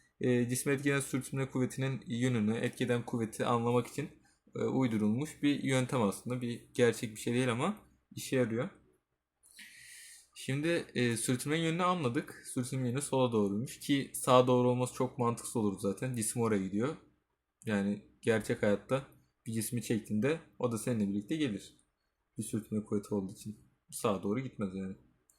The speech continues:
Şimdi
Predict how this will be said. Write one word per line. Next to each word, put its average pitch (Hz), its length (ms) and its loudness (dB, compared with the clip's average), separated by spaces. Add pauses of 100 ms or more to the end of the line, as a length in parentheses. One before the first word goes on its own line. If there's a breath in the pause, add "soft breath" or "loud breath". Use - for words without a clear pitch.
(1600 soft breath)
Şimdi 143 520 -2